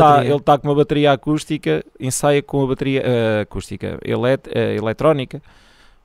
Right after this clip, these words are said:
Speaker 1: Só se ouve a minha voz. <laughs>
Speaker 2: Agora, porque quando eu vos fui, eu vi se ele
Speaker 1: Ah, pois,
Speaker 2: usava a
Speaker 1: pois,
Speaker 2: acústica.
Speaker 1: mas aquilo,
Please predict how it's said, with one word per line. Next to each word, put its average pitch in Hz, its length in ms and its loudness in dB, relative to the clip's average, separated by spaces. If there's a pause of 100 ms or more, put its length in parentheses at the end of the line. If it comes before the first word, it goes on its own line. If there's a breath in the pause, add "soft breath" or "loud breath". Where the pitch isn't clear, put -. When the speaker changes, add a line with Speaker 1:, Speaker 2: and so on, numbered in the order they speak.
(260)
Speaker 1:
Só - 180 -8
se - 160 -2
ouve 185 100 2
a - 20 0
minha 165 180 2
voz. 117 300 -2 (120)
<laughs> - 540 -10
Speaker 2:
Agora, 151 420 4
porque 139 100 -6
quando 147 140 -2
eu 143 60 -2
vos 123 100 -10
fui, 147 260 -2
eu 160 100 -6
vi 127 140 -6
se 123 140 -12
ele 117 80 -2
Speaker 1:
Ah, 117 140 -2
pois, 127 380 2
Speaker 2:
usava 127 240 0
a 110 40 2
Speaker 1:
pois, 113 100 2 (140)
Speaker 2:
acústica. 120 100 -2
Speaker 1:
mas 117 140 -2
aquilo, 131 500 -2